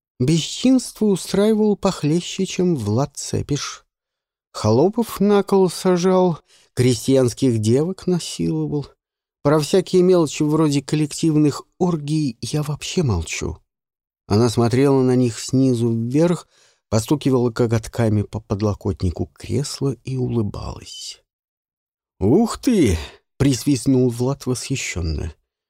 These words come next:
"Значит, Холопов на кол сажал и девок насиловал". К счастью, недолго. Из-под длинной чёлки зыркнули зелёные глазищи. Года два-три, но местному населению хватило.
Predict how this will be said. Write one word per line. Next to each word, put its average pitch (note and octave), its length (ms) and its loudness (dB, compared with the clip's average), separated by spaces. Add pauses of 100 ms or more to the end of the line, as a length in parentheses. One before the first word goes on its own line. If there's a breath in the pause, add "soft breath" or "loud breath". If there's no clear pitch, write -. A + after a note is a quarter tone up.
(340)
"Значит, C3 640 2
Холопов E3 720 0
на F3 220 2
кол F3 240 2
сажал D#3 640 0
и D#3+ 100 -2
девок D3 400 -2
насиловал". D#2 720 -6 (1000)
К - 80 -12
счастью, - 480 -2
недолго. F3+ 560 2 (400 loud breath)
Из-под A#2 360 0
длинной A#2+ 360 2
чёлки E3 560 -2
зыркнули B2 680 -4
зелёные A#2+ 560 -2
глазищи. B2 800 -10 (1200)
Года D#3 460 2
два-три, D3+ 800 -2 (140)
но E3+ 360 4
местному F3 440 2
населению E3+ 540 -2
хватило. - 720 -6